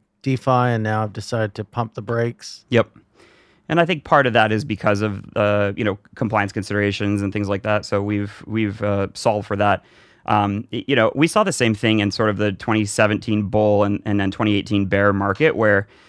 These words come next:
Speaker 2: institutions got, uh, very bullish. They started to invest a bunch of resources, hire a bunch of people, invest in it. And then as soon as you had the, y-, you know, the, the retrace, the downturn, uh, in the market, they, they hit the pause button, and then they weren't ready for the next, uh, bull market. So from what I've heard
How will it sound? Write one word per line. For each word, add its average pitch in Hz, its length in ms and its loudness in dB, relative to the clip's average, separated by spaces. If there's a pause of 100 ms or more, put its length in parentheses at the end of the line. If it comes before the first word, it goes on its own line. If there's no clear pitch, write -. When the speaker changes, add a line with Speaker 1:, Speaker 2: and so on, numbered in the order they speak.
(140)
Speaker 2:
institutions 117 720 0
got, 104 320 2
uh, 104 200 2
very 120 240 4
bullish. 107 420 0
They 104 100 -2
started 110 280 0
to 117 60 -2
invest 107 240 0
a 107 40 -6
bunch 107 180 0
of 107 80 -6
resources, 104 520 -2
hire 110 200 2
a 107 60 2
bunch 101 220 -4
of 98 60 -10
people, 104 520 -4 (320)
invest 113 440 0
in 135 120 -4
it. 104 260 -2
And 107 200 2
then 107 200 4
as 107 140 0
soon 113 200 2
as 110 160 0
you 104 120 0
had 104 300 2
the, 101 380 0
y-, 113 340 -4
you 113 80 -4
know, 107 120 0
the, 101 120 -6
the 104 100 -4
retrace, 107 440 0
the 101 100 -4
downturn, 101 580 0
uh, 101 300 -2
in 104 120 0
the 101 60 0
market, 104 460 2
they, 98 240 -2 (120)
they 104 140 -2
hit 131 140 -6
the 107 60 -16
pause 107 260 2
button, 98 300 0 (360)
and 120 120 0
then 120 80 2
they 117 80 2
weren't 113 220 2
ready 110 200 2
for 110 140 -2
the 104 100 0
next, 104 420 -4
uh, 104 120 4
bull 104 200 -2
market. 101 400 -2
So 113 200 0
from 135 220 -2
what 143 140 2
I've 147 180 -2
heard 110 340 0